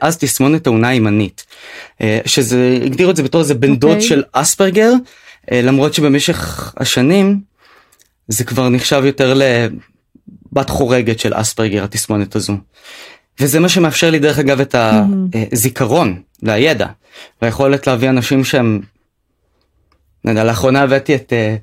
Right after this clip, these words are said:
Speaker 2: <clears throat>
Speaker 1: אה, את פרופסור גלעד צוקרמן, ובאיזשהו שלב,
Speaker 2: מהמם.
Speaker 1: אה, של הראיון, אני ממש אמרתי לו, "איך אתה מתווכח איתי? אתה פרופסור, אני סתם חובב, אין לי את הידע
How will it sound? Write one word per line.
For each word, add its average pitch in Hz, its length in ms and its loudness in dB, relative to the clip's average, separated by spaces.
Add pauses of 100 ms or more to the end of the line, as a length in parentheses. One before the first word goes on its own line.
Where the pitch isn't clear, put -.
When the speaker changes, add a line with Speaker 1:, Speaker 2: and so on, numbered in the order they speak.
(320)
Speaker 2:
<clears throat> 226 40 0 (560)
Speaker 1:
אה, 98 60 -8 (320)
את - 80 -6
פרופסור 135 400 0
גלעד 135 240 2
צוקרמן, 127 580 0 (1080)
ובאיזשהו 135 600 0
שלב, 180 460 2
Speaker 2:
מהמם. 208 420 2 (500)
Speaker 1:
אה, 113 260 -2
של 120 200 0
הראיון, 127 360 2
אני 120 140 2
ממש 117 340 0
אמרתי 143 260 0
לו, 127 340 0 (840)
"איך 202 200 0
אתה 269 120 0
מתווכח 247 480 2
איתי? 117 340 0
אתה - 160 -2
פרופסור, 208 600 0 (420)
אני 185 160 2
סתם 208 240 2
חובב, 170 400 0 (440)
אין 175 100 2
לי 233 60 4
את 240 120 -2
הידע 226 420 4